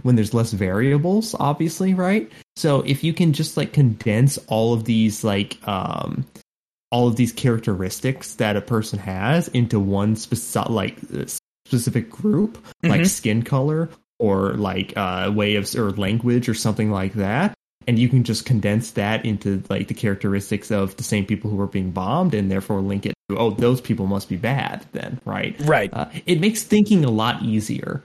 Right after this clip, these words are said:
Speaker 1: <laughs>
Speaker 2: It really does.
Speaker 1: You don't really have to think hard when that's your worldview.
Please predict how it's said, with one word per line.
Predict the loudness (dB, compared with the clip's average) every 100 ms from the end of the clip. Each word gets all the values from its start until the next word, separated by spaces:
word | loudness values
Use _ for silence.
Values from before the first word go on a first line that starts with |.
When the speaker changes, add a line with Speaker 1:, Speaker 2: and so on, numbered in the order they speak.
| _ 2
Speaker 1:
<laughs> | 4 2 -4 -6 -2
Speaker 2:
It | 2
really | 2 2 4
does. | 2 2 2 2 2
Speaker 1:
You | 0 4 6
don't | 8 6 6 4
really | 4 4 4
have | 4 2
to | 0
think | -4 0 0 0
hard | 0 0 2 0 -2 0
when | 2
that's | 2 0 -4 -4
your | -2
worldview. | -2 -2 -4 -4 -4 -2